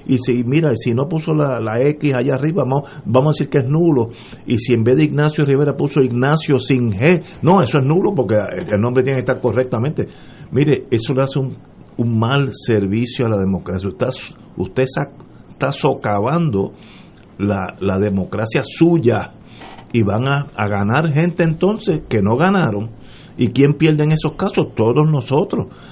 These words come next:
Así que esto es un tema bien, bien serio,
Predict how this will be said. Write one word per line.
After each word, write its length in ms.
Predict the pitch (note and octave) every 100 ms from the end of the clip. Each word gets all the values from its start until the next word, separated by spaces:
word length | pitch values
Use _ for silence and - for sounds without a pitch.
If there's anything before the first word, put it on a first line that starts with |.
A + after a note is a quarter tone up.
| -
Así 240 | A2 G#2 F3+
que 160 | - -
esto 220 | C3 B2+
es 40 | A#3+
un 120 | G3+
tema 340 | G#3+ A3 F#3
bien, 720 | G#2 F#2 A2 B2+ F#3 A#3 D3+
bien 520 | G#2 A2 A2 C#3+ G#3+ E3+
serio, 840 | - - A#2 D3 D#3+ A#2 A2+ E3